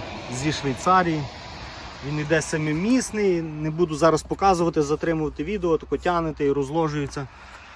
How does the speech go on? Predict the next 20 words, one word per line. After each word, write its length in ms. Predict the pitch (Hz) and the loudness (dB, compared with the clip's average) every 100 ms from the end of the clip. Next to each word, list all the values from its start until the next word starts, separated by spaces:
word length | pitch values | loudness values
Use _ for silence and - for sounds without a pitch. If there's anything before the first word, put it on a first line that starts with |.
| - 123 | -14 -4
Е, 200 | 127 127 | 0 4
робиться 400 | 147 156 147 156 | 4 4 2 0
сім 320 | - 165 160 | 0 0 2
місць 320 | 147 113 - - - 104 | 2 2 -2 -14 -18 -10
додаткових. 600 | 120 113 110 - 101 98 - - - - - - - - - | -6 -4 -4 -4 -6 -6 -12 -20 -20 -20 -20 -20 -20 -20 -18
Ось 60 | |
такий 400 | - 117 143 135 110 - - - - - - - - - - | -12 0 2 2 0 -10 -20 -20 -20 -20 -20 -20 -20 -18 -16
стан 300 | - - 131 | -12 -6 -4
багажнику, 640 | 120 123 156 196 175 160 147 | -2 -2 0 0 -2 -6 -6
тут 220 | - 143 | -6 -4
у 40 | 143 | -2
нас 220 | 139 123 | -2 -2
домкрат, 500 | 123 127 196 196 190 | -2 2 6 6 6
ключі, 540 | 147 143 - 190 175 - - - - - - | 0 -2 0 2 2 0 -14 -20 -20 -20 -12
все 260 | - 143 135 | -4 0 0
присутнє. 580 | 127 120 - 190 175 165 - - - - - - - - - - | -2 -4 2 4 6 4 2 -6 -10 -10 -12 -12 -18 -20 -20 -10
Також 280 | 143 143 - | -4 -4 -4
по 140 | - 165 | 2 2
автомобілю 560 | 151 160 160 170 165 | 2 0 0 0 0
присутня 600 | 147 156 - 165 156 147 | 0 -4 -2 -2 -2 -6